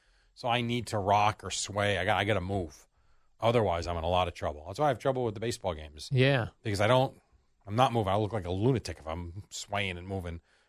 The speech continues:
Speaker 1: It's tough. It's not
Speaker 2: Yeah.
Speaker 1: easy. It's getting old thing. It stinks.
Speaker 2: <laughs> Yeah. I felt like,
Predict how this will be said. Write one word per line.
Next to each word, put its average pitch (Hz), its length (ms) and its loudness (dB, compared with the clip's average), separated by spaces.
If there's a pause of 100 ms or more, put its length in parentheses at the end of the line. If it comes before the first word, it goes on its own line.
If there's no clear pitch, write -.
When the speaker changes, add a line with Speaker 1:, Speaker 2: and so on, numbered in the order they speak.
(120)
Speaker 1:
It's - 160 -4
tough. 147 420 4 (120)
It's 127 100 0
not 143 140 6
Speaker 2:
Yeah. 165 140 6
Speaker 1:
easy. 107 160 0
It's - 340 -12
getting 131 160 -2
old 165 220 4
thing. 101 180 0
It 90 100 -8
stinks. - 600 -2
Speaker 2:
<laughs> - 240 6
Yeah. 214 260 2 (280)
I 208 80 8
felt 247 160 6
like, 214 180 0